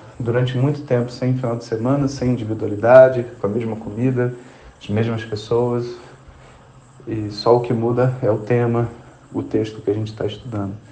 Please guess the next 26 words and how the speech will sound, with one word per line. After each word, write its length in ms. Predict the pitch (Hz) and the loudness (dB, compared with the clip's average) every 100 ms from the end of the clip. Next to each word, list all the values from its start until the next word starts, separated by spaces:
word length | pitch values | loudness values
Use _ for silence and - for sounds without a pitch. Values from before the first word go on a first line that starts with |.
| - - - - - | -20 -20 -20 -20 -6
Mas 120 | 117 | -4
como 180 | - 143 | 0 2
eu 80 | 120 | 4
disse, 360 | 123 139 - - - | 4 4 0 -12 -2
né, 280 | 113 120 135 - - - - - - | 0 0 -4 -10 -20 -20 -20 -20 -12
então, 500 | 127 117 127 131 131 131 - - - - - _ _ _ | -8 2 6 6 4 0 -8 -20 -20 -20 -20 _ _ _
durante 580 | - 120 123 160 202 - | -6 0 2 2 2 0
o 40 | |
processo 680 | 131 123 123 - 120 117 - | 0 -2 -2 -2 0 0 -2
onde 120 | 117 | 0
uma 140 | 117 117 | 2 0
pessoa 340 | - - 110 | -4 -6 -4
vai 200 | 113 113 | 0 0
mergulhando 580 | 120 123 113 107 127 143 | 2 2 2 0 0 0
em 40 | |
Vedanta, 560 | 110 104 110 156 156 107 - - - - - | 0 -2 0 -2 -4 -10 -12 -20 -20 -20 -10
o 80 | 113 | -4
que 100 | 139 | -4
acontece 520 | 139 139 131 156 147 | -2 0 4 4 2
é 20 | |
que 120 | - | 0
o 20 | |
envolvimento 720 | 147 131 139 185 165 147 151 151 | 0 4 2 4 4 4 4 0
dela 300 | 101 101 123 | 0 4 4
vai 120 | 123 | 2
mudando. 460 | 151 147 113 113 | 0 2 2 2